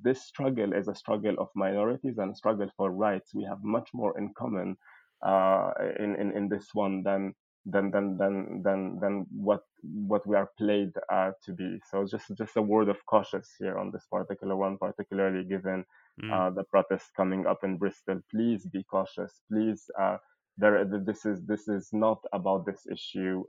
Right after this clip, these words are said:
Speaker 1: Um, be cautious of re-, terminology. Every wording hurts, and it hurts for a good reason.
Speaker 2: Absolutely. Of course, when we're talking about military and state power, the discourse of ordinary people isn't the be-all and end-all.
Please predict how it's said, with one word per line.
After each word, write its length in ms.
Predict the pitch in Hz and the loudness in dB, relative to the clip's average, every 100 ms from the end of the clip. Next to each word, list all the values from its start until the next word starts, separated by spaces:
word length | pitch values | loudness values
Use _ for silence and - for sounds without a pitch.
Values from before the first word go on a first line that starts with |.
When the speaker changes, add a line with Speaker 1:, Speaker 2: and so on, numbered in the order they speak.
| - | -2
Speaker 1:
Um, 440 | 98 92 95 98 98 | 2 2 2 -4 -2
be 100 | 107 | 0
cautious 460 | - 107 - - | 4 4 2 -8
of 80 | 101 - | -6 -4
re-, 100 | 98 | -4
terminology. 880 | - 98 101 104 101 98 - 95 98 95 | -2 0 2 2 2 -2 -4 -4 -4 -2
Every 360 | 107 104 101 101 | 0 0 0 -2
wording 500 | 95 101 98 95 98 - - | 2 2 0 -2 -8 -14 -4
hurts, 400 | 104 95 - - _ _ | -2 -2 -6 -20 _ _
and 180 | 98 98 | 0 0
it 80 | 98 - | -2 -2
hurts 340 | 101 95 - - | -2 -2 -10 -2
for 160 | 95 | -2
a 40 | 92 | 0
good 200 | 101 95 | -4 -4
reason. 440 | 98 92 107 101 - _ _ _ _ _ _ _ _ _ | -8 -8 -10 -10 -14 _ _ _ _ _ _ _ _ _
Speaker 2:
Absolutely. 520 | 107 - 117 104 107 104 _ _ _ _ _ | -18 -12 -8 -6 -8 -14 _ _ _ _ _
Of 20 | |
course, 320 | - 160 - - | -2 0 0 -2
when 180 | 131 | -2
we're 200 | 120 120 | 0 -2
talking 360 | 113 - 113 110 | -2 -4 -6 -8
about 240 | 98 104 | -4 -6
military 520 | 80 107 98 - - 95 | -4 -6 -8 -10 -10 -10
and 100 | 95 | -10
state 340 | - 92 - | -12 -14 -12
power, 340 | - 95 90 90 | -10 -10 -10 -12
the 280 | - 95 85 - _ | -10 -8 -10 -16 _
discourse 540 | 110 - - 101 92 | -6 -6 -10 -10 -10
of 140 | 104 95 | -14 -10
ordinary 360 | 98 90 95 | -10 -8 -12
people 380 | 92 110 95 95 | -12 -14 -14 -14
isn't 360 | 92 87 90 65 | -14 -14 -16 -14
the 60 | 107 | -6
be-all 400 | 110 104 101 95 | -2 -2 -4 -4
and 80 | |
end-all. 500 | 98 98 90 71 67 | -4 -6 -8 -12 -14